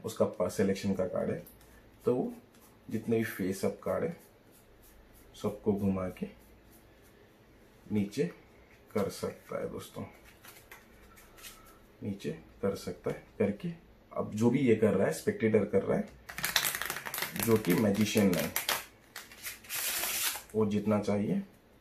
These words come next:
riffle shuffle कर सकता है, बस एक riffle shuffle कर सकता है और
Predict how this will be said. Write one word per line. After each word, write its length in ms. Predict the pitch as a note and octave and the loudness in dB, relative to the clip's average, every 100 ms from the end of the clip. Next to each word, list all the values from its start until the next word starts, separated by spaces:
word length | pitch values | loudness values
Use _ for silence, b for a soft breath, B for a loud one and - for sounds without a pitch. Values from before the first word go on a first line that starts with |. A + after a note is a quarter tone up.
| - | -8
riffle 320 | A2 G2+ G2+ | -2 2 2
shuffle 320 | F#2+ G2 A2+ | 2 -2 -2
कर 200 | - F2+ | 0 0
सकता 500 | F2 - F2 - - | 0 -4 -6 -8 -12
है, 100 | G2+ - - - - - - - - - A2+ | -12 -14 -20 -20 -20 -20 -20 -20 -20 -10 -6
बस 200 | A#2 - | -4 -2
एक 240 | G2 - - | -4 -4 -2
riffle 280 | G#2+ A2 G2+ | 0 2 0
shuffle 300 | - - - | -2 -4 -2
कर 160 | - | -2
सकता 320 | - - - | -2 -8 -4
है 60 | - | 0
और 180 | - | 0